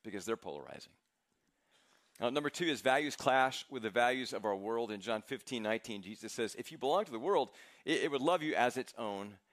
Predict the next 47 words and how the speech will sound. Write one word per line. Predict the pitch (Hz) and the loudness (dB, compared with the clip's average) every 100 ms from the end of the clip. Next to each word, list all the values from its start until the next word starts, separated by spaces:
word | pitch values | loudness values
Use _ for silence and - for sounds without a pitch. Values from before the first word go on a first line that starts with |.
| _ _ - | _ _ 0
As | 139 123 | 2 2
it | 110 | 0
is, | 180 131 | 0 0
you | 123 | -6
do | 104 190 | -6 0
not | 226 123 | 2 2
belong | 120 110 110 | 2 2 0
to | 101 | -4
the | 98 | -8
world, | 90 87 95 - _ _ _ | -6 -6 -6 -10 _ _ _
but | 131 | 2
I've | 143 | 2
chosen | - 180 208 165 139 | 0 -2 0 -2 -6
you | 135 - | -6 0
out | 156 185 | 0 0
of | 127 | -2
the | 110 | -4
world. | 98 104 104 - | 0 -2 -4 2
That | 131 165 | 4 4
is | 190 | 0
why | 131 131 | 2 2
the | 127 | 2
world | 113 127 | -2 -2
hates | - - 120 - - | -4 -6 -6 -6 -10
you." | 76 - _ _ _ _ _ _ _ _ _ _ _ _ _ _ _ _ _ _ | -12 -18 _ _ _ _ _ _ _ _ _ _ _ _ _ _ _ _ _ _
My, | 143 | -2
my, | - 143 | 2 0
my | - 143 | 4 4
wife, | 151 156 - - | 6 4 0 -8
a | |
while | 127 135 | 0 2
back, | 131 135 127 | 6 4 4
she | - 120 | 0 2
had | 123 | 4
an | 101 101 | 4 0
atheist | 117 135 131 113 - | -2 -2 -2 -6 -6
friend | 127 131 127 120 - | -2 -2 -2 -6 -10
who | 113 110 101 - _ - | -8 -8 -8 -14 _ -6
passed | 113 104 - | -6 -4 -6
away. | 90 71 _ _ _ _ _ _ _ _ | -8 -8 _ _ _ _ _ _ _ _
And | 107 107 110 | -2 -2 -4
when | 120 | -6
she | 151 | -6
was | 120 | -2
in | |
the | 107 | 2
hospital | 127 139 - - 104 101 | 4 4 0 -4 -2 -2